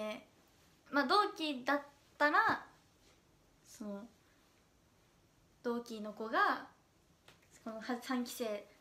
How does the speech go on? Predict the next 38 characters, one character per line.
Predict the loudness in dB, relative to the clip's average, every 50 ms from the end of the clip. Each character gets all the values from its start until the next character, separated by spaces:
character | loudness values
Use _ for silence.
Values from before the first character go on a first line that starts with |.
| _ -6
で | -4 -4
す | -4
っ | -4
て | -6
こ | -10 -10
う | -10
決 | -10 -10
ま | -10
っ | -10 -10
て、 | -6 -4 -2 -2 -2 -4
み | -4 -4
ん | -2
な | -2 -2
と | -2 -4 -6 -6 -8
こ | -10 -4
う | -2
会 | -2 -2
っ | 0
た | -2 -4
時 | -4 -4 -4 -4 -4
に、 | -2 -2 -2 -2 -4 -6 -12 -20 -20 -20 -20 -20 -20 -20 _ -20 -20 -20 _ _ _ -6
ま | -6 -6
あ、 | -4
ど | -6 -6
ん | -6
な | -6 -6
感 | -4 -2 -2 -2
じ | -4 -4
の | -6 -6 -4
印 | -2 -2 -2 -2 -4
象、 | -6 -6
ま | -6 -6 -6 -4
あ、 | -2
三 | 2 2 2
期 | 0 0
生 | 0 0
に | 0 0 -2 -8 -14 -20 -20 _ _ -18 -16 -14
ね、 | -12 -14